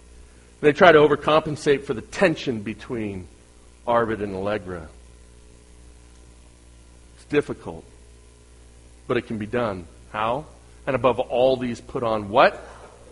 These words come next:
Put on love. And what's the promise? 'Cause there's a promise that happens here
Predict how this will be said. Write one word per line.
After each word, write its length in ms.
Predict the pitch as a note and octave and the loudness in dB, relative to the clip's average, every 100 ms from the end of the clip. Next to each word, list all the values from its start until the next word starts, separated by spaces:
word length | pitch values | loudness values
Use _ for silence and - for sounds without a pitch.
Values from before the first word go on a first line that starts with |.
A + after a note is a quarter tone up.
| - - - - | -20 -20 -20 -8
Put 140 | A#2+ | -4
on 180 | G#2+ G#2+ | -2 -2
love. 320 | C3+ D3+ F2 - - - - - - - - - - - | -2 -2 -8 -16 -20 -20 -20 -20 -20 -20 -20 -20 -20 -4
And 120 | C#3 D3 | 2 8
what's 180 | F#3+ | 8
the 80 | G#3 | 6
promise? 480 | - - G3 F#3 C#3 | -2 6 8 8 6
'Cause 140 | E3+ | 0
there's 160 | D3+ D#3 | 2 0
a 40 | |
promise 380 | D#3 G3+ G3 F#3+ | 2 6 6 6
that 120 | F3+ D3 | -2 0
happens 440 | F3 F3+ D#3+ C#3 | 2 2 0 -4
here 380 | - C#3+ C3 | 0 2 2